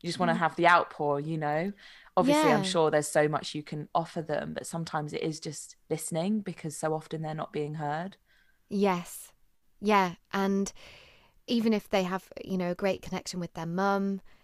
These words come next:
Speaker 2: and their mum's
Speaker 1: Mm.
Speaker 2: helping them with this, sometimes it just does help to have, like, somebody else to talk to too.
Speaker 1: Mm.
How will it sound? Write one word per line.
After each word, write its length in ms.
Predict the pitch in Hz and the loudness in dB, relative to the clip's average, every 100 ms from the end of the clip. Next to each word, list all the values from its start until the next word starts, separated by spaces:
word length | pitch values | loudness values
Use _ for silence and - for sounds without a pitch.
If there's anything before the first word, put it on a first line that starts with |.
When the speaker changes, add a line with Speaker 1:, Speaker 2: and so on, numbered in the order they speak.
| _ - | _ -8
Speaker 2:
and 140 | 170 | -6
their 80 | 175 | -2
mum's 320 | 185 196 185 | 0 0 -4
Speaker 1:
Mm. 20 | |
Speaker 2:
helping 320 | 190 196 190 | -4 -4 -4
them 140 | 196 190 | -4 -4
with 140 | 190 | -4
this, 160 | 208 202 | -6 -4
sometimes 440 | 233 220 220 220 | -4 -2 -2 -2
it 100 | 226 | -4
just 220 | 233 - | -6 -6
does 180 | 226 214 | -6 -6
help 280 | 208 214 - | -6 -8 -8
to 80 | 208 | -8
have, 220 | 190 202 | -8 -4
like, 460 | 196 185 185 - _ _ _ - | -2 0 -2 -10 _ _ _ -6
somebody 300 | 202 185 180 | -4 -2 -2
else 280 | 165 160 - | -4 -8 -14
to 100 | 180 | -10
talk 280 | 175 165 - | -8 -8 -8
to 120 | 165 | -12
too. 380 | - 160 147 151 - _ _ - | -10 -10 -10 -12 -16 _ _ -10
Speaker 1:
Mm. 480 | 190 190 190 190 | -8 -8 -8 -12